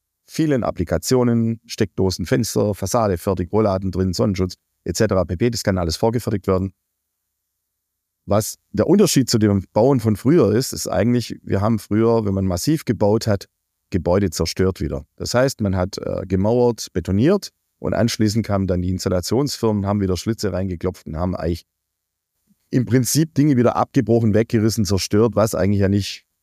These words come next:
logisch ist. Also man hat eigentlich eine Bauweise gewählt oder lange so gebaut,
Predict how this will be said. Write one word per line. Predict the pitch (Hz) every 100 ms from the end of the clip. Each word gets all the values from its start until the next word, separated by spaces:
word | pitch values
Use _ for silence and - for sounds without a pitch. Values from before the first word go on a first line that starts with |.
| _
logisch | 85 117 143 92 -
ist. | 85 -
Also | 90 87
man | 98 95
hat | 98 90
eigentlich | 90 101 104
eine | 98
Bauweise | 87 104 107 98 98
gewählt | 87 82 85 113 -
oder | -
lange | 80 113 135
so | - 101
gebaut, | 120 - 87 123